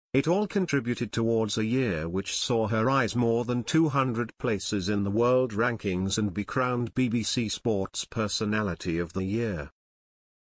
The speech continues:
But she has struggled to replicate the same form since, with a quarter-final appearance at the Transylvania Open representing her best tournament post-September. Regardless,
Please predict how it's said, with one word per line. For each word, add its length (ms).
But 180
she 340
has 160
struggled 480
to 100
replicate 540
the 120
same 340
form 400
since, 560
with 140
a 20
quarter-final 840
appearance 680
at 100
the 80
Transylvania 960
Open 300
representing 720
her 160
best 400
tournament 720
post-September. 1120
Regardless, 760